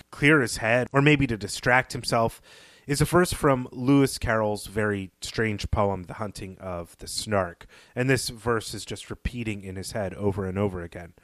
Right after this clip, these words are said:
One of the doctors wonders if anyone in the group has seen such a perfect place for lawlessness as this house, which is kind of a great bit of wit.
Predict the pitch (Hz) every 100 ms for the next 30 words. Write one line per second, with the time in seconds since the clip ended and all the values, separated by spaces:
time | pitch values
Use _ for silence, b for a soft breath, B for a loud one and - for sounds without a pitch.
0 | b 185 208 165 123 117 - 131 113 -
1 | - 143 120 165 165 101 87 - - -
2 | 120 120 - 160 185 175 147 120 117 123
3 | - 113 101 - 170 202 117 - - -
4 | - 131 - 139 - - 117 - - 120
5 | 95 113 123 113 98 - 98 - - 101
6 | 95 117 104 - 110 95 - - B B
7 | B 123 110 135 117 104 113 101 95 107
8 | 107 101 90 98 95 -